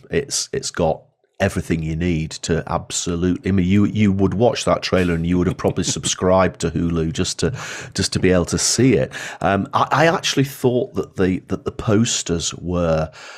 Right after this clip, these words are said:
were superb for this as well. I mean, the original poster has effectively Amber Midthunder there, but she's got that, the sort of luminous green predator blood on her face.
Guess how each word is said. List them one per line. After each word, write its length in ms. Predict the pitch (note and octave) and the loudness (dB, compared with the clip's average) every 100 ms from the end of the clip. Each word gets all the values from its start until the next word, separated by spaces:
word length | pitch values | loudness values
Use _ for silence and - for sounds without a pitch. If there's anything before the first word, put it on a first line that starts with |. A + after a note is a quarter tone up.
| - - - | -20 -20 -4
were 140 | F#2 F2+ | 0 2
superb 680 | - F#2+ F2 - D#2+ D#2 | 2 2 2 2 0 0
for 160 | - E2+ | -4 -6
this 280 | D#2+ D2+ E2 | -6 -6 -6
as 100 | D#2 | -2
well. 340 | F2 F2+ D2+ | 0 0 0
I 40 | E2 | -2
mean, 140 | E2+ | 0
the 120 | F#2 | 2
original 480 | F#2 A2 A#2 F#2+ E2+ | 4 2 0 -2 -4
poster 520 | - E2+ D#2+ - - | -2 -2 -2 -4 -6
has 440 | - E2+ E2 D#2 - - - | -2 -2 0 -4 -8 -14 -18
effectively 800 | E2+ - - - - E2+ E2+ E2 - - - | -14 -8 -8 -8 -14 -10 -8 -10 -14 -14 -4
Amber 320 | E2+ D#2+ E2 | -4 -2 -2
Midthunder 680 | E2 D#2 - E2 E2+ E2 | -2 -4 -2 -4 -4 -6
there, 220 | D2+ D2+ C#2+ | -2 -2 -2
but 160 | - | -6
she's 200 | - E2 | -6 -6
got 340 | - F#2 - - | 0 -2 -2 -2
that, 340 | E2 - - - | -2 -2 -8 -10
the 100 | E2+ | -8
sort 240 | - F#2+ | -8 -8
of 100 | E2 | -4
luminous 680 | F2 F#2+ F#2+ F2 F2 E2+ - - _ _ | 2 4 4 2 -2 -2 -6 -12 _ _
green 920 | - E2+ F2+ F#2+ F#2 F2 E2+ E2 E2 D#2+ - - - | -8 -2 2 4 4 2 -2 -2 -6 -8 -14 -20 -4
predator 440 | G2+ G2 F#2 F#2+ | 0 0 0 -2
blood 280 | E2 E2+ E2 | -2 -4 -4
on 140 | D#2+ | -4
her 80 | D#2+ | -6
face. 560 | - F#2+ G#2 D2+ - | -2 -2 0 -2 -6